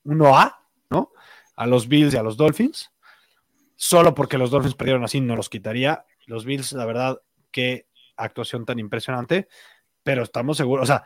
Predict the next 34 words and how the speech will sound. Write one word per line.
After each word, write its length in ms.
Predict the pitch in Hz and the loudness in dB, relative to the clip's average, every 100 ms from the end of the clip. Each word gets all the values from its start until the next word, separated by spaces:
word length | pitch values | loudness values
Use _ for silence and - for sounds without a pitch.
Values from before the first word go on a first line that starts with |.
| _ _ | _ _
si 260 | - 156 147 | -4 -2 0
nos 180 | 143 | 0
acordamos 520 | 165 - 170 214 190 160 | 0 2 4 4 4 0
de 60 | |
cómo 180 | 170 190 | 0 0
jugaron 260 | 151 180 170 | 6 6 6
la 80 | |
semana 320 | 143 147 160 143 | 2 0 2 2
uno, 380 | 139 175 320 - _ _ _ _ _ _ _ _ _ _ _ _ _ | 2 -2 -4 -10 _ _ _ _ _ _ _ _ _ _ _ _ _
entonces 280 | - 147 190 | -14 -10 -4
tenemos 260 | 180 214 269 | -2 0 -2
que 80 | |
hacer 220 | 165 196 214 | 0 2 2
un, 300 | 226 214 - _ _ _ _ _ | 0 -4 -10 _ _ _ _ _
pues, 140 | 143 | -10
más 180 | 139 180 | -2 -2
o 40 | 240 | 0
menos 220 | 214 190 | -2 0
un 80 | 190 | 0
promedio 720 | 185 165 160 160 131 147 196 - _ _ | 0 0 2 0 0 0 -2 -8 _ _
de 200 | 127 120 | -10 -8
la 220 | 120 123 | -6 -6
muestra 360 | 127 135 143 147 | -6 -8 -8 -8
que 120 | 135 | -8
llevamos 300 | 120 123 127 | -8 -8 -10
hasta 180 | 139 - | -10 -4
ahorita. 260 | 202 233 131 | -4 -2 -4
Los 180 | 127 | -4
Bills 200 | 123 160 | -4 -2
son 140 | 156 156 | -2 -2
un 120 | 151 | -4
equipazo. 580 | 135 127 - 131 - 208 _ - - - | -6 -10 -10 -10 -10 -12 _ -20 -20 -12
Siento, 560 | - 170 190 202 202 | -6 2 2 6 6
Rich, 480 | 185 180 233 - - | 6 4 2 -6 -16